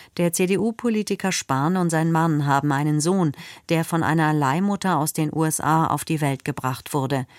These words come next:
Nicht nur aus der Opposition, sondern auch aus der Unionsfraktion gibt es kritische Stimmen dazu. Die Schatzmeisterin der Frauenunion Rosin forderte Spahns Rücktritt. Leihmutterschaft sei aus guten ethischen Gründen in Deutschland verboten,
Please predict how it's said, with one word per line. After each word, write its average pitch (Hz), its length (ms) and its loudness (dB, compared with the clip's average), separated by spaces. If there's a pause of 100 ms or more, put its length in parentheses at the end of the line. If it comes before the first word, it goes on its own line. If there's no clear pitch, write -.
(400)
Nicht 180 240 -2
nur 247 280 4
aus 180 160 0
der - 160 0
Opposition, 170 880 0
sondern 180 320 0
auch 240 340 2
aus 190 300 -2
der 180 180 -4
Unionsfraktion 170 800 -2
gibt 139 260 -6
es 156 160 -4
kritische - 460 -4
Stimmen 143 400 0
dazu. 143 440 0 (480)
Die 170 60 -8
Schatzmeisterin 170 920 0
der 160 120 0
Frauenunion 175 800 0
Rosin 170 640 0 (240)
forderte 175 560 2
Spahns 165 520 0
Rücktritt. - 520 -4 (340)
Leihmutterschaft 180 880 2
sei 147 220 2
aus 143 300 -2
guten 233 360 0
ethischen 185 520 0
Gründen 165 380 2
in 208 140 2
Deutschland 151 440 0
verboten, 170 500 0